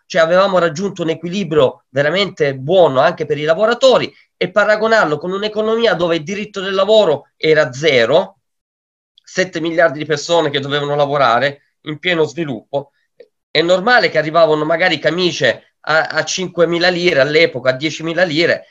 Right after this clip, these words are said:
e, e le nostre camicerie hanno chiuso. Dopo, a distanza di trenta anni, noi italiani indossiamo le camicie cinesi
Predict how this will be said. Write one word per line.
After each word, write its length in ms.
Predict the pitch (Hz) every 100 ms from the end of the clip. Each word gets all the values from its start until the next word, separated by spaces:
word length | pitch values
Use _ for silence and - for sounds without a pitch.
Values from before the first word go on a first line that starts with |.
| _ _
e, 440 | 151 143 139 -
e 140 | - 143
le 160 | 147
nostre 760 | 156 170 156 - 156 147 139 135
camicerie 600 | 160 160 156 175 156 170
hanno 240 | 151 117
chiuso. 480 | 113 170 127 98 - _ _ _ _
Dopo, 440 | _ 151 208 175 165
a 60 |
distanza 440 | 160 170 220 202 185
di 160 | 180
trenta 400 | 226 233 220 165
anni, 240 | 127 117 131
noi 180 | 202
italiani 460 | 185 190 202 190 151
indossiamo 800 | 147 147 139 - - 175 135 117 _ _
le 120 | 143
camicie 380 | 151 170 165 185
cinesi 680 | 185 240 127 107 127 180